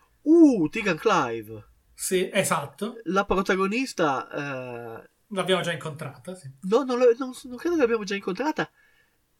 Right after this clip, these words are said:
Speaker 1: eh, e non la incontreremo perché non è nella nostra
Speaker 2: Vestita di pelle?
Speaker 1: Sì.
Speaker 2: Borchiata?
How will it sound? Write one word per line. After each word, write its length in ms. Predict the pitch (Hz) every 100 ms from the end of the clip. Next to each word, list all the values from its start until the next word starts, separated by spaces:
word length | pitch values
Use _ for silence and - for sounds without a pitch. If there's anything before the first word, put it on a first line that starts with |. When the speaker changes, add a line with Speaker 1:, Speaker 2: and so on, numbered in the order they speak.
| -
Speaker 1:
eh, 440 | 180 175 165 -
e 140 | - 185
non 200 | 190 302
la 80 | 233
incontreremo 580 | 170 147 151 147 185 156
perché 220 | 127 139
non 260 | 139 135 147
è 80 |
nella 200 | 165 156
nostra 720 | 139 135 - 139 131 123 113 113 _ - - - - _ -
Speaker 2:
Vestita 300 | 202 202 214
di 140 | 185
pelle? 600 | - 165 139 147 185 - _ _ _
Speaker 1:
Sì. 320 | - 147 117
Speaker 2:
Borchiata? 800 | 156 156 - 196 120 131 160 -